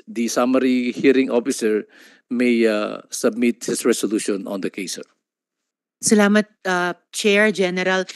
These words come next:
Speaker 2: Ma-, may pagkakataon ba yung pamilya ni Jemboy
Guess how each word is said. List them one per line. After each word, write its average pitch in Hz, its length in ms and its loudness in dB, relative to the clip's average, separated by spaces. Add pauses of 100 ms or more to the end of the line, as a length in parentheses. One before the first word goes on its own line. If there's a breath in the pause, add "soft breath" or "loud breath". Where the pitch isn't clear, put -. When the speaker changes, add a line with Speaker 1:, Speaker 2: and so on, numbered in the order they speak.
(360 loud breath)
Speaker 2:
Ma-, 214 720 2 (320)
may 262 320 6
pagkakataon 220 640 2
ba 190 80 0
yung 202 160 2
pamilya 196 400 2
ni 185 160 -2
Jemboy 160 720 -2